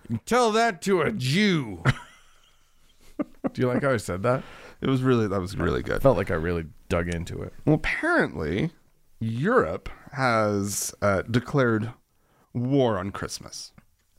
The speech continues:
Speaker 2: And
Speaker 1: What?
Speaker 2: The, and the Pope is having none of it.
Speaker 1: Oh!
Speaker 2: Uh, recently, he was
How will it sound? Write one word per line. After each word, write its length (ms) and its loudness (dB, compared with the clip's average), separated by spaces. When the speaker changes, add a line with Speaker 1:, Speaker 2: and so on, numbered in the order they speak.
Speaker 2:
And 100 0
Speaker 1:
What? 220 4
Speaker 2:
The, 140 -2
and 100 2
the 60 0
Pope 340 2
is 160 -6
having 340 2
none 200 2
of 100 -2
it. 240 -6
Speaker 1:
Oh! 420 2
Speaker 2:
Uh, 340 2
recently, 500 2
he 120 2
was 380 0